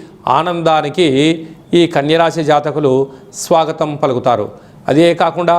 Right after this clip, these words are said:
స్వయం వృత్తులు, ఆహార ఉత్పత్తులు, పచ్చళ్ళు, ఎక్స్‌పోర్ట్స్,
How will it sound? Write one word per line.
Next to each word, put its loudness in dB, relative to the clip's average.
స్వయం 2
వృత్తులు, 2
ఆహార 0
ఉత్పత్తులు, 0
పచ్చళ్ళు, 2
ఎక్స్‌పోర్ట్స్, -2